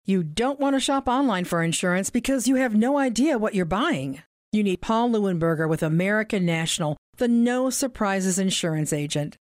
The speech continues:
Call three oh three, six six two, zero seven eight nine. That's three oh three, six six two, zero seven eight nine. And ask Paul Leuenberger with American National Insurance for details about his unique rebate program for home and auto insurance.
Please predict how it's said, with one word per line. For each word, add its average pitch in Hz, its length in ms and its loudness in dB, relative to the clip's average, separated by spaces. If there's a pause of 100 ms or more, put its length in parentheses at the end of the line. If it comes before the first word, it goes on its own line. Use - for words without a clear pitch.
(140)
Call 185 220 -2
three 262 280 0
oh 214 100 0
three, 165 380 -2
six 302 340 -2
six 285 260 -2
two, 277 220 0
zero 180 240 2
seven 196 320 -2
eight 185 200 -2
nine. 156 360 0 (220)
That's 214 300 -2
three 262 280 0
oh 214 100 -2
three, 185 280 0
six 277 360 -2
six 262 280 -2
two, 175 260 0
zero 208 380 0
seven 208 400 -2
eight 214 280 -2
nine. 170 420 0
And 247 200 -2
ask 240 360 -2
Paul 269 260 -2
Leuenberger 190 500 0
with 185 140 0
American 208 520 0
National 202 420 0
Insurance 190 520 -2
for 285 180 -4
details 240 600 -2
about 180 240 0
his 180 180 2
unique 180 380 2
rebate 220 400 0
program 208 400 0
for 165 180 -2
home 196 240 2
and 202 100 -2
auto 160 280 0
insurance. 151 600 -2